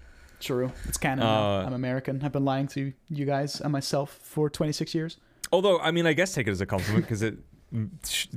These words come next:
Speaker 2: I guess shows how
Speaker 1: I mean,
Speaker 2: little
Speaker 1: I
Speaker 2: your
Speaker 1: guess
Speaker 2: accent
Speaker 1: it means
Speaker 2: comes
Speaker 1: that I
Speaker 2: through.
Speaker 1: don't really have a, a Dutch
Speaker 2: Yeah.
Speaker 1: accent, which I guess is nice. I'll take that. I'll take that.
Speaker 2: Uh,
Speaker 1: Sure, sure.
Speaker 2: like, <laughs> don't have a Dutch accent like M C Micah G and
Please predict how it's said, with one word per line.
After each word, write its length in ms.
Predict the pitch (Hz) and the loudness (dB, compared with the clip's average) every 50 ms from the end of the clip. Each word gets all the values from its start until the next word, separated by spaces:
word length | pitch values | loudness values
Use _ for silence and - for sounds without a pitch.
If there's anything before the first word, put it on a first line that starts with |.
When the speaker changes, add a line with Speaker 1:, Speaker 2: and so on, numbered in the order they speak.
| 127 147 139 | 0 2 2
Speaker 2:
I 100 | 123 127 | 2 4
guess 160 | 127 131 - | 2 2 0
shows 280 | - - 135 127 113 | 2 2 2 2 2
how 100 | - 123 | 4 4
Speaker 1:
I 60 | 117 127 | 4 6
mean, 120 | 311 311 | 6 4
Speaker 2:
little 40 | - | 4
Speaker 1:
I 40 | 107 | 4
Speaker 2:
your 80 | 110 - | 6 6
Speaker 1:
guess 180 | 107 214 - - | 4 4 4 2
Speaker 2:
accent 140 | - 165 160 | 0 2 2
Speaker 1:
it 40 | 180 | 4
means 0 | |
Speaker 2:
comes 120 | - - 165 | 4 4 4
Speaker 1:
that 80 | 156 | 4
I 40 | 156 | 4
Speaker 2:
through. 40 | - | 4
Speaker 1:
don't 80 | - 151 | 4 2
really 160 | 151 147 143 | 2 2 2
have 140 | 135 131 131 | 0 2 0
a, 160 | 135 131 127 127 | 0 0 0 -2
a 40 | 127 | -2
Dutch 180 | 117 143 123 | 0 0 2
Speaker 2:
Yeah. 100 | 107 101 | 2 2
Speaker 1:
accent, 480 | 101 139 139 - - 117 120 139 - - | 2 0 -2 -4 -4 -4 -4 -6 -8 -8
which 100 | - - | -6 -6
I 40 | 120 | -4
guess 180 | 131 120 - | -4 -4 -6
is 100 | 131 117 | -4 -4
nice. 200 | 131 120 123 143 180 | -4 -4 -2 -4 -4
I'll 60 | - | -4
take 180 | - 110 113 - | -4 -6 -6 -4
that. 100 | - 143 | -6 -6
I'll 100 | 156 - | -6 -6
take 220 | - - - - | -6 -6 -6 -6
that. 220 | - - 85 - - | -6 -6 -4 -2 0
Speaker 2:
Uh, 440 | 104 104 101 101 98 95 95 95 95 | 2 2 4 4 2 2 2 2 0
Speaker 1:
Sure, 80 | 92 | 2
sure. 80 | - - | 2 0
Speaker 2:
like, 180 | 98 90 - | 0 0 -2
<laughs> 1120 | - - - - - - - - - - - - - - - 120 95 - - - - - 147 | -6 -6 -2 0 0 0 0 -2 -6 -6 -6 -4 -4 -4 -4 -4 -6 -8 -12 -18 -6 -2 0
don't 140 | 123 120 147 | 2 4 6
have 180 | 202 214 180 | 6 6 6
a 20 | 120 | 6
Dutch 200 | 117 113 120 117 | 4 4 2 0
accent 300 | 117 127 - 117 101 95 | -2 -2 -2 -2 0 0
like 120 | 95 98 | -2 0
M 140 | 95 101 104 | 0 0 -2
C 160 | - - 113 | 0 -2 0
Micah 240 | 104 98 98 95 98 | 0 0 0 0 -2
G 200 | 87 104 110 104 | -2 0 0 0
and 180 | 92 87 90 | 0 -2 -4